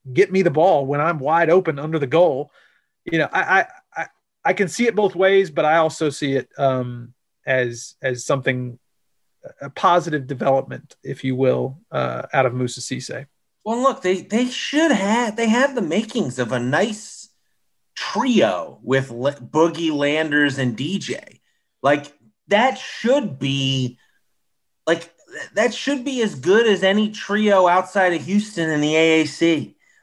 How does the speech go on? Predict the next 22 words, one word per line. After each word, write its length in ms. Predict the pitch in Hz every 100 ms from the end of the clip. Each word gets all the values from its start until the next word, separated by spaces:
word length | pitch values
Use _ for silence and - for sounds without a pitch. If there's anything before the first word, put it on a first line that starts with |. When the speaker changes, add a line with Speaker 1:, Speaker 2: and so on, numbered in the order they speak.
| _
Speaker 2:
Like, 140 | 135 135
Speaker 1:
Yeah. 140 | 120
Speaker 2:
those 180 | 156 165 -
Houston 420 | 214 214 214 175
guards 520 | 151 160 170 160 131
might 340 | 131 143 147 -
be 120 | 147
better 360 | 113 135 127
than 220 | 110 113 113
that 340 | 110 110 _
trio 640 | - 135 120 90 62 - _ 147
in, 180 | 143 135
on 180 | 156
paper. 520 | 135 190 175 104 107 _ _ _ _ _
And, 380 | 151 151 143 135
you 100 | 151
know, 220 | 135 110 98
again, 280 | 135 165 143
in, 160 | 131
in 180 | 131 135
actual 800 | 139 147 - 151 135 120 110 - _ _
functionality 1160 | _ 170 175 - 143 135 196 156 117 110 123